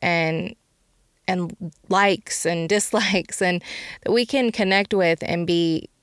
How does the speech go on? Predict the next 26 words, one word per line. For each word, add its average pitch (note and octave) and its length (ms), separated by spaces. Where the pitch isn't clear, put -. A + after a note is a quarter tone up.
you F#3+ 120
know, F3 180
really A3 340
good A3 220
friends G3+ 460
with - 500
and F3 220
support G#3 360
each G3+ 220
other E3+ 380
and G#3+ 140
not A3+ 280
have G#3 640
the F3 240
drama G3 800
or E3+ 640
the F3+ 160
backstabbing F#3 840
that - 140
sometimes A#3 480
you A3 100
do F3+ 420
with, E3 460
you F#3+ 200
know, E3+ 160
friendships. - 760